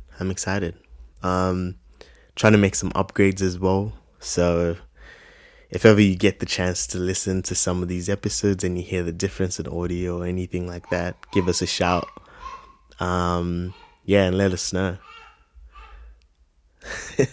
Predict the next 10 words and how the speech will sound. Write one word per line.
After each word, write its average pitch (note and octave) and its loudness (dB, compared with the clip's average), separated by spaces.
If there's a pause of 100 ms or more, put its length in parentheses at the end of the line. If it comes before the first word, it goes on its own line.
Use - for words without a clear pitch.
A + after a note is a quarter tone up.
(840)
Yeah, E2 -4
little F2+ 0
guy's E2+ 0
pretty E2 -2
active. E2+ -4 (640)
Um, G#2+ 0
but G#2+ 0
yeah, A2 4 (160)
yeah. A2+ 2 (340)
Um, A#2 -2